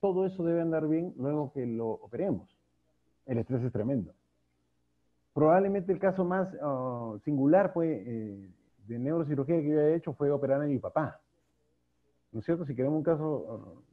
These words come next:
que, que yo recuerde así tremendo en mi cabeza, es operar a mi papá, que además tuve que operarlo muchas veces del cerebro.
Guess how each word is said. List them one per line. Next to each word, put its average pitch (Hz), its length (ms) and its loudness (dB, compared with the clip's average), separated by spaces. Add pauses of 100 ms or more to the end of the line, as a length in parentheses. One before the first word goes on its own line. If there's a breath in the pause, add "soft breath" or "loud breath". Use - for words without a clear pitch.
que, 101 140 -10
que 113 100 -10
yo 135 100 2
recuerde 156 380 6
así 147 140 -2
tremendo 151 340 0
en 151 60 0
mi 131 80 -2
cabeza, 143 340 0 (100)
es 120 140 -6
operar 127 360 0
a 139 60 -2
mi 139 100 0
papá, 135 340 -2
que 131 80 -4
además 107 240 -6
tuve 135 180 -2
que 131 60 -6
operarlo 123 560 -4 (320)
muchas 165 440 2
veces 147 300 0
del 113 140 -2
cerebro. 113 460 0